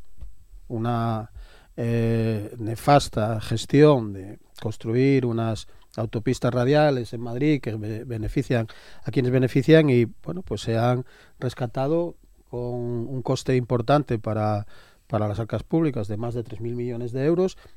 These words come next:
que en principio no iban a costar nada, pero que la factura ha ido subiendo, ¿no? Y luego, eh, bueno, pues está, digamos, también la, la tercera pata que yo quería apuntar, y por eso como un poco como todo, ¿no? No,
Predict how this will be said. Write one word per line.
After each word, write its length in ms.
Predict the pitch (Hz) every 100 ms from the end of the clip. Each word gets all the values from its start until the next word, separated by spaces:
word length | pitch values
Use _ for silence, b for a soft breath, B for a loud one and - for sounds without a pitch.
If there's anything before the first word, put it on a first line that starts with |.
| b
que 80 | -
en 60 | 110
principio 380 | 107 131 123 117
no 60 |
iban 140 | 117 117 123
a 100 | 117
costar 240 | 120 127
nada, 220 | 131 151 165
pero 260 | 123 107
que 140 | - 104
la 100 | 101
factura 380 | 101 - 120 101
ha 60 |
ido 160 | 110 101
subiendo, 420 | 104 104 98 90
¿no? 200 | 113 151 B B B B B B -
Y 100 | 131
luego, 420 | 139 147 180 - - -
eh, 360 | 127 117 117 113
bueno, 220 | 120 143
pues 220 | 104 -
está, 680 | 110 - 120 123 127 123 127 b b b b b -
digamos, 580 | 120 117 123 131 127
también 380 | - 113 131 131
la, 280 | 120 113 113
la 220 | 123 110
tercera 400 | 110 117 - 131
pata 300 | 123 143 131
que 140 | 113 110
yo 120 | 110
quería 220 | 117 113
apuntar, 400 | 110 110 139 151
y 40 | 120
por 120 | 113
eso 140 | -
como 120 | 131
un 80 | 127
poco 160 | 139 143
como 220 | 127 110
todo, 240 | 151 135
¿no? 160 | 113 139
No, 220 | 131 127